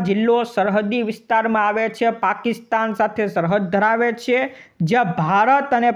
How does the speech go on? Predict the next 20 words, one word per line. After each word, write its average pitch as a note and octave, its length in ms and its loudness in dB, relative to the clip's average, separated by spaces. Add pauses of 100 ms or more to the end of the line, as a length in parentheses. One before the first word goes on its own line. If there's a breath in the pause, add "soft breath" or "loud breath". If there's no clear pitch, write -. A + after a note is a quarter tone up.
પાકિસ્તાનની A3+ 920 0 (100)
બોર્ડર G#3 320 4
આવેલી A3+ 560 2
છે. A#3+ 200 -2 (400 loud breath)
ત્યારે A3+ 200 2
અંબાલાલ B3+ 720 2
પટેલે A#3+ 420 0
સુઈગામ B3+ 1000 0
તરફનો A3+ 520 0 (200)
ભાગ, F#3+ 420 0 (140)
જે F#3+ 80 0 (100)
બનાસકાંઠાની A#3+ 960 -2
અંદર A3+ 220 -2
સુઈગામનો A3+ 800 0
ભાગ F#3+ 380 0
આવેલો B3 400 0
છે, B3+ 200 -2 (460 loud breath)
એને A#3 180 0 (140)
સાચવવા B3+ 720 0 (140)
માટે G#3+ 360 0